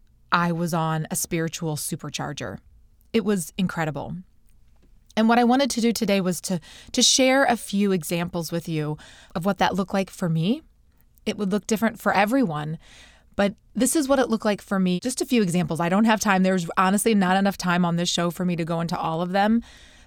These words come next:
But here, here are a couple that were really powerful and how they really helped accelerate my spiritual evolution, my transformation into becoming. So when I started listening to the whispers of my soul,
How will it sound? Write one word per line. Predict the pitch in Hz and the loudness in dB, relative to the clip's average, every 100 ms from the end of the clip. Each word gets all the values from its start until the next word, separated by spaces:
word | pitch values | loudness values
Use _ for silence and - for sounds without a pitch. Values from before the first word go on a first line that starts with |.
| - | -2
But | 202 | 2
here, | 320 381 330 | 4 2 0
here | 262 339 | 0 2
are | |
a | 311 | 2
couple | - 190 180 | 0 -2 -2
that | 160 170 | -4 -4
were | 160 | -4
really | 180 185 196 | -2 -2 -2
powerful | 185 165 160 156 160 143 143 _ - | -2 -2 -2 -4 -6 -6 -8 _ -2
and | 220 | 2
how | 226 | 4
they | 220 | 2
really | 185 202 226 233 | 2 2 4 2
helped | 190 190 185 185 | 0 -2 -4 -6
accelerate | - 185 175 180 160 160 - - _ _ _ - | -6 -2 -2 -2 -2 -4 -8 -20 _ _ _ -6
my | 175 175 180 175 175 180 - - | -2 0 0 0 -2 -4 -10 -14
spiritual | - - 190 185 190 | -10 -4 -4 -2 -2
evolution, | 185 180 190 196 175 156 151 | 0 0 -2 -2 -2 -4 -6
my | - 170 175 | -4 -4 -2
transformation | 175 196 190 - 185 185 - 185 | -4 -4 -4 -2 -2 0 0 -2
into | 175 160 | -2 -4
becoming. | 160 170 160 180 170 - 202 - _ _ _ _ _ - - - _ _ - | -6 -6 -4 -4 -4 -6 -12 -14 _ _ _ _ _ -20 -20 -20 _ _ -10
So | - 247 220 214 - _ - | 0 2 4 2 -4 _ -2
when | 220 - | -2 2
I | 226 349 | 2 2
started | - 381 339 | 2 2 4
listening | 233 254 220 214 | 2 2 2 2
to | 185 | 2
the | 185 | 0
whispers | 185 - 185 170 | -2 -2 -2 -2
of | 160 | -2
my | 160 160 | -2 -4
soul, | - - 156 143 151 | -4 -4 -4 -4 -6